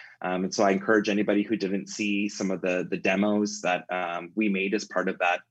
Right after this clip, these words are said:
uh, release to, to head on over to eighth wall dot com to take a look at it. It's definitely something you have to see in action. Uh, you know, when it comes to augmented reality, um, it is an experience, and,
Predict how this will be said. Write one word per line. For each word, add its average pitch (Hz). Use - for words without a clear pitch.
uh, 82
release 90
to, 87
to -
head 98
on 92
over 87
to 87
eighth 90
wall 90
dot 87
com 87
to -
take 85
a 82
look 87
at 101
it. 98
It's -
definitely 107
something 101
you 95
have 95
to -
see 98
in 92
action. 120
Uh, 90
you 120
know, 120
when 120
it 120
comes 131
to 147
augmented 107
reality, 98
um, 95
it 110
is 117
an 110
experience, 98
and, 95